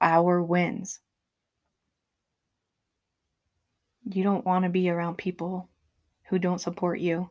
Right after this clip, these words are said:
who don't encourage you, who don't motivate you, who make everything a competition.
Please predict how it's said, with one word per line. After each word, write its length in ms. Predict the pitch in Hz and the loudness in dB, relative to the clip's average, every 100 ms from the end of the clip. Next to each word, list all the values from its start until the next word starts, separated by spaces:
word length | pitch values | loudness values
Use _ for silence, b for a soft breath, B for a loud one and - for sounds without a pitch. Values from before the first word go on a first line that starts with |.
| _ | _
who 120 | 196 | -2
don't 240 | 185 175 175 | 0 0 0
encourage 540 | 170 - 175 170 - | -2 -2 0 -2 -4
you, 240 | - 202 - - | -6 -6 -8 -4
who 60 | |
don't 220 | 185 180 | -2 0
motivate 400 | 180 185 175 170 | 2 2 2 0
you, 280 | 160 170 175 - B B B B | 0 -2 -4 -10 B B B B
who 540 | 185 175 175 180 220 - | 2 4 4 2 -2 -2
make 240 | 185 190 | -2 2
everything 340 | 185 190 185 175 | 2 2 0 -2
a 60 | |
competition. 840 | 170 175 180 - 180 - - 202 | 0 -2 -2 -4 -4 -4 -6 -8